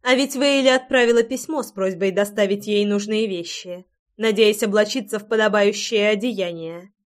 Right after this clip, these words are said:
Но все пошло не по плану. Вейли прочитала ограждающее заклинание, защищаясь от холода.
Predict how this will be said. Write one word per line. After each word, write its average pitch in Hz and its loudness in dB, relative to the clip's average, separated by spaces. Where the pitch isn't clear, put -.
Но 190 -6
все 320 -2
пошло 254 -2
не 190 -4
по 202 -4
плану. 175 -12
Вейли 302 4
прочитала 311 2
ограждающее 247 2
заклинание, 185 -4
защищаясь 196 -2
от 220 -6
холода. 165 -8